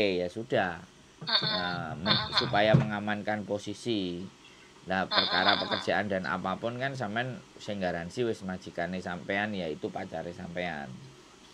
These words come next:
Speaker 2: Hmm, hmm, hmm. Ya udah, Mas.
Speaker 1: Nggak usah khawatir. Nah,
Speaker 2: Oh,
Speaker 1: kalau,
Speaker 2: betul.
Speaker 1: kalau sampean berharap, sekali lagi aku bilang, kalau sampean berharap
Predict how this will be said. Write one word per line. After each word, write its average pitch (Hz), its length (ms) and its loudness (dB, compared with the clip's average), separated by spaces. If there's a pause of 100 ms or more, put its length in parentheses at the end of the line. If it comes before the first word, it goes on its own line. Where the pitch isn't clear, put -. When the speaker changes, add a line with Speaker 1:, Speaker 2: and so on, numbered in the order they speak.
(220)
Speaker 2:
Hmm, - 160 2
hmm, 208 160 -4
hmm. 202 260 -6 (380)
Ya 220 80 -2
udah, 233 240 -2
Mas. 220 160 -10
Speaker 1:
Nggak - 240 0
usah 95 160 -2
khawatir. 85 880 2 (240)
Nah, 67 160 -8
Speaker 2:
Oh, - 400 -18
Speaker 1:
kalau, 104 320 10
Speaker 2:
betul. - 160 -12
Speaker 1:
kalau 101 240 6
sampean 107 400 2
berharap, 92 480 0
sekali 110 240 4
lagi 117 240 8
aku 113 160 2
bilang, 107 320 4
kalau 110 240 6
sampean 120 320 -2
berharap 101 420 4